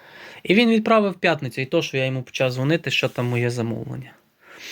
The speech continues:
Хотів скасувати замовлення, бо тому що знайшов де-, можна було знайти дешевший варіант, але думаю, ну, вже, знаєте, замовив, то хай буде. Ось так. Хотів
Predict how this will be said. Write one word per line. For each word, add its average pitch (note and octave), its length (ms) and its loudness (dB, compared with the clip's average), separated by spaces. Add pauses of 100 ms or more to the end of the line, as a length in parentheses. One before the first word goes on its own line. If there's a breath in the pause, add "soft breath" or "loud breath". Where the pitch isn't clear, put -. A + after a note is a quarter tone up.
(680 loud breath)
Хотів G3 340 4
скасувати A3 640 2
замовлення, C3 600 0
бо A#2 80 -8
тому D3 240 0
що D#3 140 0
знайшов D3 360 2
де-, C3+ 140 -4 (320)
можна C#3+ 340 4
було C3 240 0
знайти B2+ 340 2
дешевший G#3 500 0
варіант, F3 520 2
але D3+ 180 2
думаю, D3+ 280 0
ну, F#3+ 260 0
вже, C#3+ 280 0
знаєте, C3+ 400 0
замовив, C#3+ 500 0
то - 140 -14
хай D3+ 260 -6
буде. B2+ 300 -12 (1500 loud breath)
Ось C3+ 200 0
так. - 320 -6 (680 loud breath)
Хотів B3+ 360 2